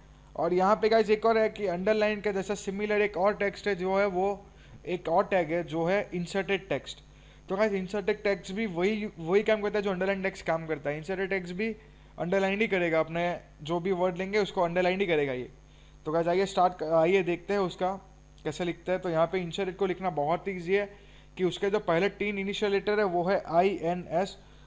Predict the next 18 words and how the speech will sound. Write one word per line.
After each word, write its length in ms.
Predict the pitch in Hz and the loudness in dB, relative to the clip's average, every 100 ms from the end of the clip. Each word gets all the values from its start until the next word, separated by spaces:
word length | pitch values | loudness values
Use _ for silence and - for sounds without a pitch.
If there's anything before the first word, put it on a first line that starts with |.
| - | -12
उसको 220 | 165 - | -6 0
लिखना 280 | 202 196 196 | 0 0 0
है 60 | 214 | 2
और 80 | 190 | 2
उसके 220 | - 196 | 2 0
बीच 220 | 180 180 | -2 -2
में 80 | 190 | -2
अपना 220 | 175 190 | 2 4
वर्ड 240 | 160 185 196 | 4 4 2
लिखना 260 | 202 208 | -4 0
है 40 | 208 | 0
और 60 | |
उसको 160 | - 180 | 0 -4
फिर 140 | 196 202 | -4 -2
क्लोज 220 | 185 185 | 0 0
कर 140 | 170 143 | -2 -4
देना 220 | 139 | -6
है, 120 | 127 | -8